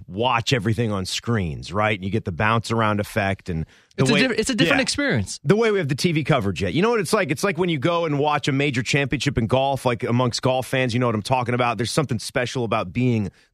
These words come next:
Speaker 1: close to those guys. If you play the game and then to feel how they hit the ball, the sound it makes, but you're giving up a lot in terms of what can I actually see and soak in with this golf tournament because T V coverage gives you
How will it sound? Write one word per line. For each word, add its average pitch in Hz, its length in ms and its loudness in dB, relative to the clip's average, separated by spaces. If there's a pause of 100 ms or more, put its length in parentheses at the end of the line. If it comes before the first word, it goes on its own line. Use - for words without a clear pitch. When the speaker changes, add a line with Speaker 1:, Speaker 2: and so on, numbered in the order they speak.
Speaker 1:
close 160 640 -2 (280)
to 165 120 0
those 135 260 0
guys. 123 480 2
If 120 120 -8
you 127 100 -2
play 156 320 -2
the 143 100 0
game 135 380 0
and 123 80 0
then 127 100 0
to 117 80 -2
feel 165 480 -2
how 117 220 0
they 143 240 -2
hit 131 160 -2
the 123 80 -2
ball, 123 440 -2 (200)
the 104 100 -8
sound 143 380 2
it 123 80 -2
makes, 135 320 -2 (180)
but 190 140 0
you're 185 100 0
giving 214 320 2
up 190 160 0
a 160 40 4
lot 151 340 2
in 135 100 0
terms 151 380 2
of 131 120 0 (220)
what 165 300 -2
can 156 160 2
I 139 100 6
actually 139 440 4
see 139 600 0 (400)
and 135 200 0
soak 175 420 0
in 160 120 4
with 147 140 0
this 127 160 0
golf 147 280 2
tournament 127 340 0
because 123 280 -2
T 185 240 -2
V 151 140 0
coverage 123 400 0
gives 123 260 -2
you 127 140 0